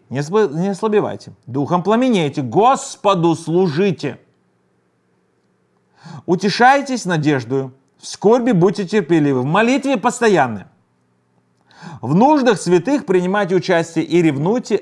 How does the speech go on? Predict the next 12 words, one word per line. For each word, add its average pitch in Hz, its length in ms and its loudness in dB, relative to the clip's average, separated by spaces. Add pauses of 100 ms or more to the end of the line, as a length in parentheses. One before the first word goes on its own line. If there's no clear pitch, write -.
о 131 120 -2
стан-, 180 480 -4
странноприемстве 160 1080 -4
или 143 180 -4
гостеприимстве. 143 880 -8 (440)
Ревнуйте 160 400 -4
о - 40 -6
гостеприимстве. 131 680 -10 (840)
Дальше 196 460 4
следующие 180 420 0
стихи 165 340 -4
начинаются. 147 760 -4